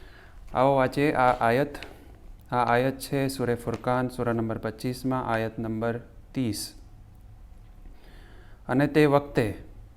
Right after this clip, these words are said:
એટલે કે કયામતના દિવસે જ્યારે ઉમ્મત એમના નબીઓ સાથે ઉમ્મતને ઉઠાવવામાં આવશે અને નબી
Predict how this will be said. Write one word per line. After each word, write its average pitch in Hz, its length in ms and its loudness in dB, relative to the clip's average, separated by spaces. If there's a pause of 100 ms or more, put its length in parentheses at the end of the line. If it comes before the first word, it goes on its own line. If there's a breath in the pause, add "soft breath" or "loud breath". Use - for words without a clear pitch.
(260)
એટલે 117 160 -4
કે 120 100 -4
કયામતના 127 500 0
દિવસે 123 400 -2
જ્યારે 123 500 -2 (420)
ઉમ્મત 135 460 -2 (1600 soft breath)
એમના 127 520 0
નબીઓ 120 340 0
સાથે 123 460 -2
ઉમ્મતને 123 500 -4
ઉઠાવવામાં 123 520 -2
આવશે 123 180 -6
અને 120 280 -4
નબી 120 520 -2